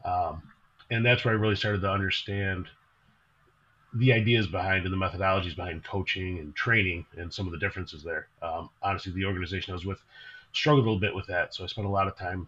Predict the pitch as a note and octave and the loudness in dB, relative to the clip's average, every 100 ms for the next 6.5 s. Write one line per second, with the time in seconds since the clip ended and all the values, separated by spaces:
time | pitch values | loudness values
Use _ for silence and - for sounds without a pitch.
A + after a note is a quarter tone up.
0 | - - - F#2+ F#2+ F#2 G2+ - F#2+ F#2 | -12 -10 -4 -2 -2 -4 -6 -8 -6 -6
1 | F2 F#2 D#2+ F#2 F#2+ E2+ D#2+ _ _ _ | -8 -6 -6 -4 -4 -4 -8 _ _ _
2 | - - - - _ - A2 G2 F#2 - | -18 -12 -12 -14 _ -10 -6 -4 -6 -4
3 | B2 - G2+ G2+ F2+ F#2 F2+ - F#2+ G2 | -4 -4 -2 0 0 -4 -8 -6 -2 -2
4 | F2 E2+ E2 _ _ _ _ - F2 F2 | -2 -6 -10 _ _ _ _ -10 -8 -8
5 | F2 F2+ F#2 F2 E2 - - G2 G#2 F2+ | -8 -10 -8 -10 -10 -12 -10 -10 -6 -6
6 | - F2 F2+ F2 E2 | -6 -6 -4 -4 -8